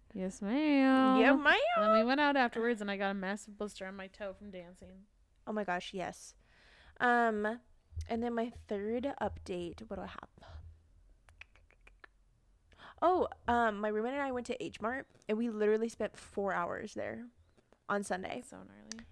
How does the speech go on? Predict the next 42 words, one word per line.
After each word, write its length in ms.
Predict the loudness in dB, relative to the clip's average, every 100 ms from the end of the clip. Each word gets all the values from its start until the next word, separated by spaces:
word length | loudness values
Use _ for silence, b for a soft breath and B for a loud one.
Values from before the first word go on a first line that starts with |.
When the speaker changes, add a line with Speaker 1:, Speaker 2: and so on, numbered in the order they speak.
| -4
Speaker 2:
Um, 680 | 0 2 2 2 0 -4 -8 -14 _
we 240 | -8 -2 2
left 240 | 2 0
here, 260 | -2 -2 -2
I 60 | -4
mean, 140 | -2
it 100 | -4
takes 220 | -6 -8 -6
us, 100 | -6
like, 160 | -6 -8 -12 _ _
thirty, 380 | -4 -2 -2 -6
thirty-five 480 | -6 -6 -4 -2 -2
minutes 560 | -2 -2 -4 -6 -18 -12
to 100 | -8
get 180 | -8 -6 -8
up 200 | -10 -4
there. 320 | -2 0 -2
Speaker 1:
Yeah. 240 | -6 -8 -8 -12 -16 -2
Speaker 2:
So, 180 | 4
like, 260 | 6 4 -2 -20 _ _ -16 -16 -20 _ _ _ _ _ -2
factor 320 | 0 2 0
that 240 | 2 2
in. 300 | 2 -2 -6 -6
That's, 240 | -8 -6 -4
like, 220 | -4 -4 -6
almost 280 | -4 -4 -6
an 100 | -4
hour's 480 | -2 0 -2 -4 0
Speaker 1:
Oh, 240 | 2 4
Speaker 2:
worth 140 | 4 2
Speaker 1:
okay. 140 | 0
Speaker 2:
of 60 | 0
just, 160 | -2
like, 140 | -2 0
going 220 | 0 0
back 180 | -2 -4
and 100 | -6
forth. 300 | -4 -4 -6
And 140 | -6 -2
then 280 | -2 -2 -6 b b b -8
we 300 | -4 -4 -6
ate 600 | -2 0 0 -4 -10 -20